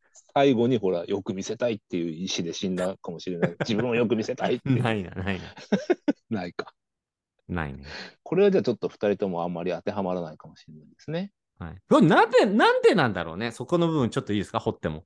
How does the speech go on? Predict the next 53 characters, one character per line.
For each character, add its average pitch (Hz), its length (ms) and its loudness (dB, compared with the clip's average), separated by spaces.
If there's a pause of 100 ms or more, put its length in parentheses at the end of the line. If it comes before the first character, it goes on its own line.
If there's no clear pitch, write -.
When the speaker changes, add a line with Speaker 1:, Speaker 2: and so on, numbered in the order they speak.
Speaker 2:
な-、 269 180 6
な 339 240 4
ん 440 100 4
で - 80 6
な 117 100 2
ん 85 80 -4
だ 82 80 -4
ろ 76 80 -10
う 78 40 -14
ね。 92 100 -10
Speaker 1:
う - 20 -10
ん。 - 40 -16 (880)
Speaker 2:
僕 269 320 4
は 466 160 8
ね、 440 100 8
な 190 180 6
ん 156 80 4
か、 110 460 2 (480)
Speaker 1:
う 151 80 -2
ん。 123 120 -2 (2250)
Speaker 2:
そ - 200 -10
の、 113 300 -4 (500)
僕 185 260 2
好 - 0 -
き - 240 2
な 107 100 6
ね、 165 280 -4 (340)
歌 139 140 -2
手 127 100 0
の 101 100 4
方 92 240 -2
で 87 120 -6
ね、 117 100 -2
Speaker 1:
は 240 60 -4
い。 - 20 -10 (600)
Speaker 2:
あ 101 80 -8
の、 107 40 -2
Speaker 1:
は 104 60 -2
い。 - 20 -6
Speaker 2:
は-、 - 140 -16 (800)
ち - 40 -10
ょ - 20 -12
っ - 20 -20
と 127 80 -2
ま 120 140 4
あ、 101 40 -2
こ 117 100 -2
れ 113 80 0
ち 98 80 -12
ょ 110 40 0
っ - 20 0
と 98 60 0
ま-、 101 240 -2